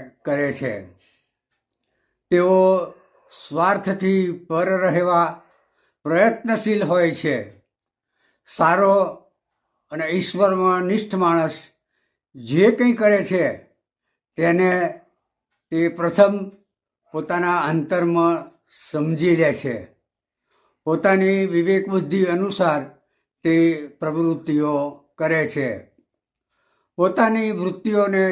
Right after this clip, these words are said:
જીતવા, પોતાની વૃત્તિઓને જીતવા જેટલો કપરો જંગ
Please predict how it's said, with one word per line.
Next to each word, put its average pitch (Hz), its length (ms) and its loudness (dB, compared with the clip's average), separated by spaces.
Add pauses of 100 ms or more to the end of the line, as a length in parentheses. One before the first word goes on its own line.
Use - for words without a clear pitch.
(120)
જીતવા, 175 540 0 (2250)
પોતાની 202 580 0
વૃત્તિઓને 190 720 -2 (120)
જીતવા 190 520 2
જેટલો 180 520 0 (1000)
કપરો 208 460 6 (680)
જંગ 196 380 0